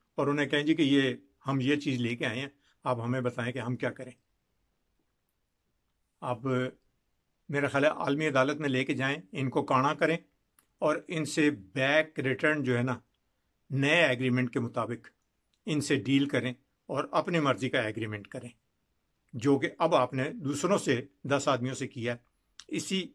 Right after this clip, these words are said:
इसी लेवल पे रख के उन तीस आदमियों से भी आप एग्रीमेंट करें और उन्हें कहें कि भाई हमारे साथ अगर ये एग्रीमेंट नहीं करते तो इसमें, क्योंकि आप लोगों ने मेलाफाइडी नज़र आती है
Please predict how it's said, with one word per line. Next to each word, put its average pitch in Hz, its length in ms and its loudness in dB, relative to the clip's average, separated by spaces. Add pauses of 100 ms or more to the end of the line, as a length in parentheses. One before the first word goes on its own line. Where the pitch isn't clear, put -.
इसी 180 600 -4
लेवल 147 280 4
पे 143 140 0
रख 120 160 -4
के 160 160 -6 (360)
उन 147 300 -2
तीस 143 260 2
आदमियों 120 280 0
से 110 100 -6
भी 117 120 -6
आप 110 200 -8
एग्रीमेंट 113 380 -10
करें 123 220 -16 (760)
और 127 180 -2
उन्हें 120 220 0
कहें 131 220 0
कि 123 100 -6
भाई 117 120 -2
हमारे 113 300 -6
साथ 113 200 -12 (300)
अगर 120 240 -6
ये 123 200 0
एग्रीमेंट 123 300 -4
नहीं 147 120 -4
करते 160 320 -4 (460)
तो 156 100 0
इसमें, 156 440 -4
क्योंकि 139 380 0 (240)
आप 127 220 0
लोगों 143 160 2
ने 139 160 -2 (500)
मेलाफाइडी 147 500 2
नज़र 151 260 4
आती 156 260 2
है 151 140 -4